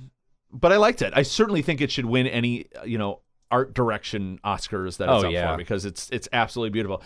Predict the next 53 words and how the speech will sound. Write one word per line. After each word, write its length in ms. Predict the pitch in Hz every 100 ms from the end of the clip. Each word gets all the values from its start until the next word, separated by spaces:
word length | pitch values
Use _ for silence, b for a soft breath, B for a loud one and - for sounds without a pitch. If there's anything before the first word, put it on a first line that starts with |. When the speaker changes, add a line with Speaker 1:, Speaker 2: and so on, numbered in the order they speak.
| B -
Speaker 1:
That 200 | 160 175
made 160 | 170
me 120 | 160 147
wanna 220 | 143 131
go 140 | 123
to 80 | 113
Paris 460 | - 120 117 113 117
more 160 | 110
so 180 | - 113
than 160 | 101 101
Midnight 280 | 104 101
in 60 | -
Paris 360 | - 131 113 -
did. 200 | 87 123 -
Speaker 2:
Yeah. 280 | 92 87 82 _ _ - _ -
Speaker 1:
I 60 | 113
mean, 100 | 104
I 80 | 107
know 180 | 101
that 160 | 101 90
that's 240 | 98 90
a, 140 | 95 90 -
you 120 | 95
know, 200 | 78 85 - -
Speaker 2:
Sure, 280 | - 104 - _
sure. 80 | 120
Speaker 1:
romantical, 680 | 107 104 101 98 104 95 90 - - -
Speaker 2:
Right. 100 | 127
Speaker 1:
fantastical 520 | 131 117 - 107 101
take 280 | - 160 135
on 120 | 98
Paris, 320 | 101 90 98
but 160 | - 101
Speaker 2:
Right. 240 | 85 80 - -
I 100 | 339
mean, 160 | 269 202
I 80 | 170
Speaker 1:
so 80 | 180
Speaker 2:
don't, 140 | 170
I 80 | 165
don't 140 | 156
think 140 | 147 131
they 120 | 127
necessarily 420 | 123 - 123 113
showed 240 | 104 120 107
anything 340 | 98 87 98
that 120 | 92
wasn't 320 | 92 98 92 69
real. 420 | 95 101 82 - -
Speaker 1:
Right. 220 | 110 110 _ -
Speaker 2:
You 100 | 104
know. 1000 | 80 82 - - - - _ - - -
Speaker 1:
Um, 680 | 135 139 135 135 131 127